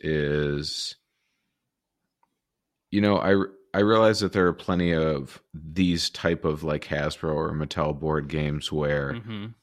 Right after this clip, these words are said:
Speaker 1: you're basically moving around a board and based on either a dial roll or a dice roll, or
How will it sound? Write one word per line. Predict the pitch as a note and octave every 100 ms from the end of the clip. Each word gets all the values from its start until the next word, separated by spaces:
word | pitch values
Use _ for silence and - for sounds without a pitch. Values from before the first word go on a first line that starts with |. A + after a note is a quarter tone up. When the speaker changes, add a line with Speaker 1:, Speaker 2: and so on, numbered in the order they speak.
| _ _ -
Speaker 1:
you're | F#2+
basically | F2 F2 F2 E2 - D#2+ D2+ C#2+ -
moving | D#2 D#2+ D#2+ E2 D#2 -
around | E2 D#2 D#2 D#2 D2+
a |
board | C2 D2+ D2 D2 D2+ C#2 -
and | D2+ - _ _ -
based | E2+ D#2+ -
on | D#2+ D#2 D2+ -
either | E2 D2 D2+ D2+ - _ - _ -
a | C#2+ C#2
dial | E2+ F2 F#2 F2+ F2+
roll | F2 E2+ E2 D#2+
or | - E2
a | - D2
dice | C#2 C#2 C#2 -
roll, | D#2 D#2 D2 D2 -
or | D2+ C#2 D2